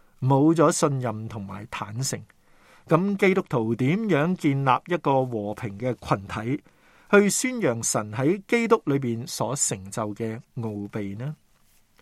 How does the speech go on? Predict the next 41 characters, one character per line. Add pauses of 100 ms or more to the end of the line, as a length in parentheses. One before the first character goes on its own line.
(1200)
保
羅
已
經
提
到， (260)
接
受
耶
穌
基
督
嘅
人 (560)
係
已
經
脫
去
舊
人， (240)
穿
上
咗
新
人， (840)
而 (220)
呢
個
新
人 (500)
照
着
做
他
的 (120)
主
的 (160)
形 (180)
象， (760)
喺